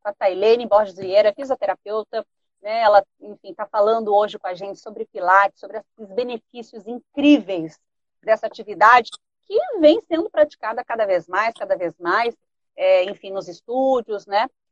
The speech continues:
Aliás, eu tava vendo uma, uma reportagem que, na internet que fala sobre o número de, de estúdios que, é, estão abrindo no Brasil, né? O número crescente.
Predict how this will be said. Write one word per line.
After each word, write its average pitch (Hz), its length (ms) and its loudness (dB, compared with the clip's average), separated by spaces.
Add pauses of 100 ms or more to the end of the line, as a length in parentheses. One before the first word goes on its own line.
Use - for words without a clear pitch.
(240)
Aliás, 214 840 0
eu - 100 -12
tava 226 200 -10
vendo 240 220 -10
uma, 196 440 -2
uma 190 220 -8
reportagem 202 680 -2
que, 247 280 -14 (460)
na 330 240 -2
internet 233 480 -2 (720)
que 226 80 -20 (100)
fala 277 360 0
sobre 233 500 -8
o 240 80 -12
número 254 720 2
de, 185 260 -16
de 170 200 -16
estúdios 226 760 -8
que, 208 220 -16 (440)
é, - 220 2
estão 302 300 -2
abrindo 302 680 6
no 190 120 -8
Brasil, 190 640 0
né? 170 180 2
O 208 100 4
número 254 520 4
crescente. 196 960 -10